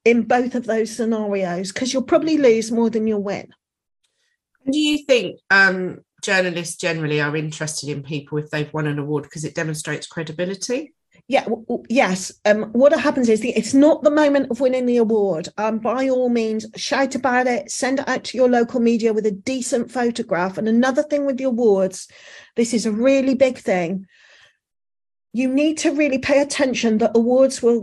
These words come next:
Speaker 1: give you professional photographs of you receiving your awards that are actually usable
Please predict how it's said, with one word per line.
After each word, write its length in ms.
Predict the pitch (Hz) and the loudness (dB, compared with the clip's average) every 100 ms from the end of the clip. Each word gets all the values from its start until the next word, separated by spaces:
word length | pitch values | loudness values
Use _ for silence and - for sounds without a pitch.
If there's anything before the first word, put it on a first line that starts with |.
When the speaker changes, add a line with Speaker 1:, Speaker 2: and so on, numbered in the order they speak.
| - | -2
Speaker 1:
give 220 | 277 294 | 0 0
you 220 | 240 226 220 | 2 0 0
professional 600 | 233 - 269 254 285 262 | -4 -4 -4 -2 -2 -2
photographs 600 | 277 254 247 240 208 247 | 0 0 -2 -4 -4 -4
of 120 | 214 | -4
you 140 | 240 | -2
receiving 500 | 233 233 302 277 277 | -2 -2 -2 -2 0
your 120 | 240 226 | 2 4
awards 340 | 208 208 208 | 4 2 2
that 100 | 226 | -2
are 120 | 233 | -2
actually 320 | 220 226 214 | -4 -6 -6
usable 580 | 208 208 196 185 180 175 | -2 -2 -2 -4 -4 -6